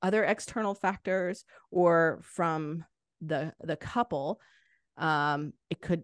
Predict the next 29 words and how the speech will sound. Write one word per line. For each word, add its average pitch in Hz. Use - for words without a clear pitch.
easily 165
be 156
spillover 180
stress. -
It -
was 190
just 180
generally, 160
are 120
you 135
feeling 131
stressed -
at 156
this -
moment? 123
A 196
really 262
fascinating 165
study. 147
Before 185
I 415
get 403
into 196
the 180
limitations, 165
I'm 190
so 247
curious, 175
what, 208